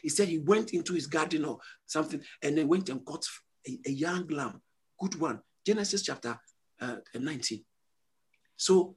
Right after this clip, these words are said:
he, he took butter and milk and the calf which he had prepared. No, go to verse six and seven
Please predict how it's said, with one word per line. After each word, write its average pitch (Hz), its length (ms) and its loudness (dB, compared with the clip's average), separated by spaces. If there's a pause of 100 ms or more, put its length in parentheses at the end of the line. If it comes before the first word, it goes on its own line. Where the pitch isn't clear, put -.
(120)
he, 196 380 2 (160)
he 185 180 -2
took - 280 -4 (100)
butter 190 400 2
and 127 180 0
milk 143 240 -4 (260)
and 156 140 0
the 151 80 0
calf 185 380 0
which 190 200 -2
he 143 100 -6
had 135 160 -4
prepared. - 340 -6 (420)
No, 196 200 4
go 269 160 -2
to - 120 -6
verse 113 220 2
six - 180 -2
and 120 80 -8
seven 107 320 -6